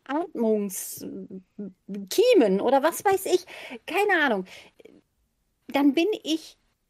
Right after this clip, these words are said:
trotzdem im Unrecht mit meiner Meinung und, äh, ich kann dann meine Meinung kundtun und mich lächerlich machen, ändert,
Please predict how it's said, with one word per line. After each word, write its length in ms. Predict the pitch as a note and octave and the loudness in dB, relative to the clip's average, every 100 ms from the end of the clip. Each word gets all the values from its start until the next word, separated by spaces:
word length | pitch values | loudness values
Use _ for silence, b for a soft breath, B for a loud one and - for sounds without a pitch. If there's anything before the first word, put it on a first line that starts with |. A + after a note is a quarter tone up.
| _ - | _ -20
trotzdem 640 | - - D4 - - F#4 | -8 -2 -2 -2 -2 0
im 180 | D4 A#3+ | 0 -2
Unrecht 760 | - A#3+ A#3 A#3 C#4 F#4 - - | -6 -4 -4 -2 -4 -4 -8 -6
mit 160 | C#4 - | -6 -6
meiner 400 | A#3+ A#3 G#3+ G3 | -6 -6 -6 -8
Meinung 680 | F#3+ F3+ G#3 B3+ D#4+ F4 | -6 -6 -6 -4 -2 -4
und, 480 | D4+ A#3 A#3 A#3 - | -4 -6 -6 -8 -10
äh, 240 | - - A3 | -12 -12 -12
ich 160 | A3 | -14
kann 200 | - C4+ C4+ | -6 -4 -2
dann 160 | A3 | -4
meine 420 | G#3+ A3 G#3+ F3+ - | -2 -2 -2 -4 -6
Meinung 460 | G3+ G3+ G#3+ G3 | -4 -2 -2 -4
kundtun 500 | F#3+ A#3+ G#3+ F#3+ D#4+ | -4 -4 -2 0 2
und 140 | F4 C4+ | 2 2
mich 200 | A3 - | -2 -2
lächerlich 560 | B3 F#4 D#4+ G3 F#3+ | -2 0 0 -2 -6
machen, 220 | G#3 G#3+ B3 | -8 -8 -6
ändert, 440 | A#3 B3 D#4+ D#4 | -4 -2 -2 -4